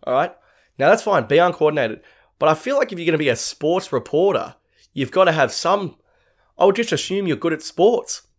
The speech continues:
You know, I was ripping into this guy being like, "Bracey, you know, last time I saw you run that fast, you were running out of the Fox Sports building." You know, 'cause he left Fox Sports. That's the joke there. But, but I was ripping into this guy, and then he, he, he was batting, and I was like, "Oh boy,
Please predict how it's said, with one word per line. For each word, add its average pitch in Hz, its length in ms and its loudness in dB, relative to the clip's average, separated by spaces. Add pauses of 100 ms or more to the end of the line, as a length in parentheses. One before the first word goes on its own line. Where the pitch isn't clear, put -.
(880)
You 131 60 -8
know, 139 100 4
I 190 80 6
was 196 140 2
ripping 165 220 0
into 180 160 -4
this 165 100 -6
guy 131 160 0
being 127 140 0
like, 127 240 -4
"Bracey, 185 800 -2 (420)
you 143 100 -10
know, 175 360 -2
last 175 280 2
time 190 100 0
I 175 40 4
saw 180 160 -4
you 175 140 0
run 170 160 0
that 180 180 -2
fast, 165 340 -2
you 165 60 -4
were 151 160 0
running 170 280 -2
out 170 120 0
of 160 80 0
the 127 60 -2
Fox - 300 -6
Sports 160 280 -4
building." 165 420 -2 (640)
You 117 80 -6
know, 127 100 0
'cause 143 120 -8
he 127 80 -4
left 135 200 -2
Fox 117 220 -6
Sports. 127 280 -10
That's - 120 -14
the 120 80 -10
joke 113 280 -8
there. 120 320 -6
But, 131 300 -2 (1600)
but 143 80 0
I 160 60 6
was 170 120 2
ripping 139 200 -4
into 151 120 -4
this 165 120 -6
guy, 120 180 2
and 120 80 -2
then 139 220 -4
he, 123 160 -12
he, 117 240 -14 (320)
he - 100 -10
was 127 120 -6
batting, 151 260 2
and 113 80 -4
I - 20 -4
was 110 80 -8
like, 113 140 -10
"Oh 170 80 -4
boy, 127 320 -4